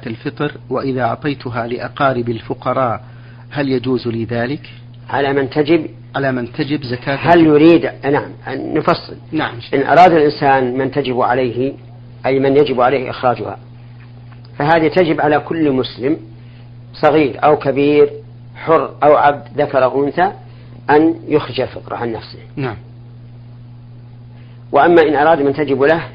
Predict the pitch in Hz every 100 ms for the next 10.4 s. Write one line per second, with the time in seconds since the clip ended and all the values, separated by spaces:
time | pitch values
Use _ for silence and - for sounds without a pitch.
0 | - 147 156 131 131 - - - - -
1 | 143 147 147 147 147 135 143 131 - 175
2 | 175 143 139 135 120 139 113 110 110 120
3 | 120 - 131 170 - - - - - -
4 | - - 151 139 131 - 139 - 120 123
5 | 123 120 113 131 120 123 120 123 - -
6 | - - - - - - - - - -
7 | - - - - - - - - 131 135
8 | - 135 147 135 127 123 135 135 - 120
9 | 131 131 120 117 - - - - 120 135
10 | 135 123 127 143